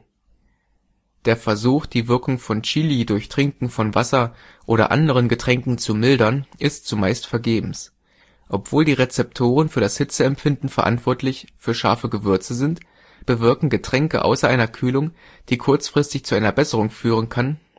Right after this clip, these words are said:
zumeist eher eine Verteilung des Capsaicins und somit einen entgegengesetzten Effekt, nämlich ein noch stärkeres Brenngefühl. Die besten Methoden gegen Chilischärfe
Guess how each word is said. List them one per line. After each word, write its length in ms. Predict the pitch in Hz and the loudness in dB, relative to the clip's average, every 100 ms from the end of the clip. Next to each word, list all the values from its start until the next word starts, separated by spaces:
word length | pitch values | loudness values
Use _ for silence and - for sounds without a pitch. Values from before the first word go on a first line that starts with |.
| _ | _
zumeist 480 | - 120 101 135 - | -6 -2 0 0 2
eher 240 | 110 123 | 4 4
eine 180 | - 123 | 2 -2
Verteilung 520 | - 120 - 143 127 | -2 -4 -2 0 0
des 160 | 101 - | -2 -4
Capsaicins 880 | - - - 90 101 - 120 131 - _ - - | -6 -4 -4 -4 -4 -2 -2 -2 -10 _ -20 -12
und 160 | - 135 | -6 0
somit 300 | 123 120 - | 2 2 2
einen 180 | 117 123 | -2 -2
entgegengesetzten 880 | 131 - 147 113 104 101 - - 92 | -4 2 2 4 2 0 -2 -4 -4
Effekt, 420 | - 95 - - _ _ - | -4 -8 -8 -20 _ _ 0
nämlich 380 | 127 151 123 | 2 2 0
ein 160 | 110 107 | 0 2
noch 120 | 127 | 0
stärkeres 600 | - - 131 123 95 120 | 0 0 0 0 -2 -2
Brenngefühl. 680 | - 107 107 90 - 190 - _ _ _ _ _ _ _ _ _ _ _ - | 0 0 0 -2 -2 -4 -4 _ _ _ _ _ _ _ _ _ _ _ -6
Die 60 | 117 | -2
besten 520 | - 131 - 160 139 | 0 0 -2 -2 0
Methoden 500 | 123 - 123 135 147 | -2 0 2 2 2
gegen 240 | 123 107 | 2 0
Chilischärfe 800 | 107 127 127 135 - 147 - 185 | -2 0 0 0 2 0 2 -4